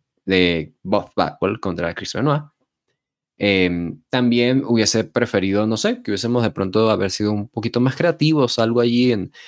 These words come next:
en el medio, y repito que hubiésemos tenido unos nombres un poco más grandes en este combate, ya que estamos, ¿no? Ahora, yo no tengo un problema tan grande con el final, porque, mira,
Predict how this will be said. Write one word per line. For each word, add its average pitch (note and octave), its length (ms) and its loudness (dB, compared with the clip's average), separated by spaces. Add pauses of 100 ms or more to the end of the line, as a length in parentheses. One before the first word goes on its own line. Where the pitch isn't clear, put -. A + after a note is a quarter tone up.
(200)
en G2+ 140 -2
el G#2 100 0
medio, A#2+ 480 2
y G2+ 480 0 (200)
repito A2+ 580 0
que G2+ 240 0
hubiésemos F2+ 380 -2
tenido F#2+ 320 -4
unos F#2+ 220 -6
nombres F#2 360 -6
un G#2 60 -18
poco F#2+ 180 -8
más G#2 220 -2
grandes C3+ 400 0
en G2 80 -4
este F#2+ 160 -8
combate, G2+ 320 -2
ya - 100 -2
que - 100 -16
estamos, - 420 -18
¿no? D3+ 200 -4 (600)
Ahora, B2 420 0 (1080)
yo G3 220 2
no C#4 300 -2
tengo F3+ 380 2
un F3 120 -2
problema D3+ 420 2
tan G#2 220 -2
grande G#2 320 0
con A2+ 180 -4
el F2 80 -4
final, E2 440 -6
porque, G#2 500 -2 (580)
mira, C#3 360 0